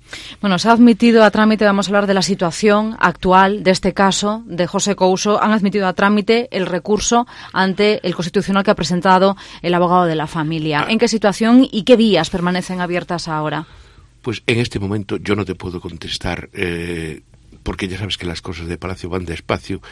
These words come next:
Speaker 2: y las cosas de la justicia mucho más despacio.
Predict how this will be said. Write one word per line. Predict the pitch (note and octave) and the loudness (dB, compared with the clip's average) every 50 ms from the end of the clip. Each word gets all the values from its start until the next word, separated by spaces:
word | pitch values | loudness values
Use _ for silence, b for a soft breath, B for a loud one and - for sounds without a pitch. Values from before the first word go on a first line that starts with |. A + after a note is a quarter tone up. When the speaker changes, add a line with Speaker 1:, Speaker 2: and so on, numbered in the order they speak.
| B B B | B B B
Speaker 2:
y | B G2 F#2+ | B -6 -4
las | F2+ F2 - | -4 -4 -4
cosas | - - F#2+ - - F#2+ E2 | -6 -10 -10 -8 -8 -8 -6
de | F#2 | -8
la | F2+ - | -8 -8
justicia | - - - - G2 F#2 - G2 | -10 -12 -12 -10 -8 -8 -6 -6
mucho | E2 F#2+ G2 - - D#2+ | -6 -6 -6 -8 -8 -8
más | E2 D#2+ D2+ | -10 -10 -8
despacio. | E2+ E2 C#2+ - - F2 D#2+ - - D2+ | -8 -10 -8 -6 -6 -8 -8 -8 -12 -14